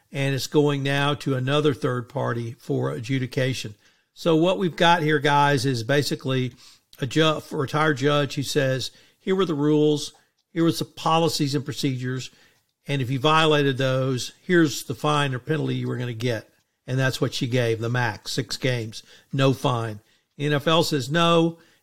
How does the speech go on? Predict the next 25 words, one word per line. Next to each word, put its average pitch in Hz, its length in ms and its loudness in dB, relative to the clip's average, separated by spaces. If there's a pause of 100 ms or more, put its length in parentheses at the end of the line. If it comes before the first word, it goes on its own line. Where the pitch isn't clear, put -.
in 147 140 -4
light 151 320 4
of 139 400 0
additional 165 460 2
information, 143 800 -2 (320)
in 131 120 -4
light 139 240 2
of 135 160 0
the 127 80 -8
severity 147 640 4
of 127 220 -4
the 120 140 -4
totality 165 720 0
of 127 60 -6
the 127 40 -6
conduct, 131 600 -6 (300)
and 156 440 2 (100)
in 143 240 0
the 131 80 -4
response 147 640 -2
to 135 480 0 (500)
the 135 280 -2
people 143 520 -4
who 139 220 2
alleged, 135 580 -2